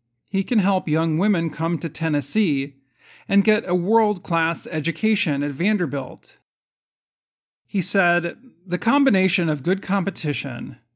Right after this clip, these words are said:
the chance to play the sport, and to go to a good school is sort of the best of everything." Kwa was the first of the three international bowlers on that championship team to reach out to Vanderbilt.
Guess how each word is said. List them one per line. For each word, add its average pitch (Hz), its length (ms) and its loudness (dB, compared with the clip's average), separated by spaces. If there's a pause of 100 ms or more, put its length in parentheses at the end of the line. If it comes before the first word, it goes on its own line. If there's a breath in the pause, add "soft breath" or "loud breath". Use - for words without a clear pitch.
(600)
the 160 80 -4
chance 196 460 0
to 185 100 -4
play 185 240 0
the 208 140 0
sport, - 720 -8 (320)
and 165 340 0
to 151 300 -2
go 175 320 2
to 185 240 0
a 151 80 0
good 185 240 0
school 135 600 -2 (600 soft breath)
is 196 180 -2
sort 240 380 2
of 214 380 0
the 165 100 2
best 180 420 -2
of 165 140 -4
everything." 165 760 -4 (1400)
Kwa 202 440 0
was 165 340 -2
the 156 100 -6
first 214 480 -2
of 208 100 -4
the 208 140 -2
three 151 420 2
international 175 800 0
bowlers 147 560 -2
on 147 160 -2
that 139 260 -4
championship 180 760 -2
team 156 680 0
to 180 300 -2
reach 190 280 0
out 156 280 0
to 175 100 -2
Vanderbilt. 147 800 -2